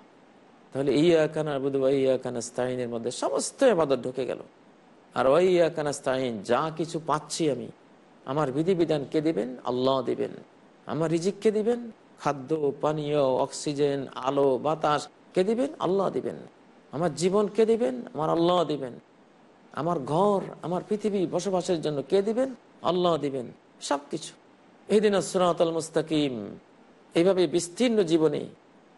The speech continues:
যাতে তাওহীদ পালন করা যায়, সে দোয়া করা হয়েছে।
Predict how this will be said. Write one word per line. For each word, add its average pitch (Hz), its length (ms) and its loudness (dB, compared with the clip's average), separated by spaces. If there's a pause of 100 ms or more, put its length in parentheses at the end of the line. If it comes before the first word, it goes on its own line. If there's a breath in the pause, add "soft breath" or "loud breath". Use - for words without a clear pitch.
(180)
যাতে 151 180 2
তাওহীদ 160 320 0
পালন 147 220 0
করা 139 260 2
যায়, 156 360 -4 (140)
সে - 180 -2
দোয়া 143 200 2
করা 110 240 -2
হয়েছে। 110 340 -6